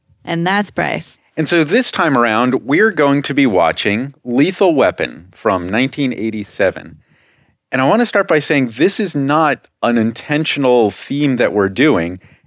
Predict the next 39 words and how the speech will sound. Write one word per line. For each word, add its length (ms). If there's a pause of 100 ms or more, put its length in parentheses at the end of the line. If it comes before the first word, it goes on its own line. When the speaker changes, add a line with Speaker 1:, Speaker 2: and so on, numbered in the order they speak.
(120)
Speaker 2:
It's 200
just 260
purely 480
coincidence 880 (420)
that 260
this 220
is 160
the 120
very 460
next 260
movie 500 (160)
from 260
the 80
very 300
same 280
director 600 (280)
from 280
our 120
last 380
episode. 560 (240)
Speaker 1:
Oh, 140
really? 540 (200)
Speaker 2:
So 240
this 220
is, 420
last 260
time 140
we 120
did 540
Goonies, 420
directed 320
by 120
Richard 340
Donner, 260
which 160
I 60
think 180
was 140
eighty-five. 800